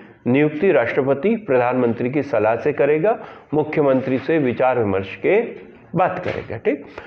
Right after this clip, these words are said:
फिर अनुच्छेद एक सौ छप्पन राज्यपाल की पदावधि, अनुच्छेद एक सौ सत्तावन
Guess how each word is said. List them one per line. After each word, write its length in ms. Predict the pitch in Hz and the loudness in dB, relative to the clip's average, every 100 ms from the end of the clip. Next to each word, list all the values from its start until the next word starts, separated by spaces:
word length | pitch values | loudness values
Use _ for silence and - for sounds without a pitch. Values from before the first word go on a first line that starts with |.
| - - | -18 -6
फिर 140 | - 185 | 2 4
अनुच्छेद 500 | 185 190 190 214 208 | 4 4 4 2 4
एक 180 | 180 - | 4 2
सौ 160 | 196 | 0
छप्पन 600 | 190 170 - 185 233 262 135 | 2 -2 0 0 0 -2 0
राज्यपाल 540 | 135 127 156 147 147 | 2 2 2 2 2
की 120 | 151 | 2
पदावधि, 580 | 190 151 120 127 123 175 220 - - - - | 2 2 4 4 2 0 -2 -14 -20 -20 -2
अनुच्छेद 460 | 135 165 175 202 185 | 2 4 4 2 4
एक 160 | 156 156 | 2 2
सौ 500 | - 214 254 - - - - | 2 2 2 -10 -16 -20 -20
सत्तावन 680 | - 156 - 160 156 190 | -2 -2 2 2 4 2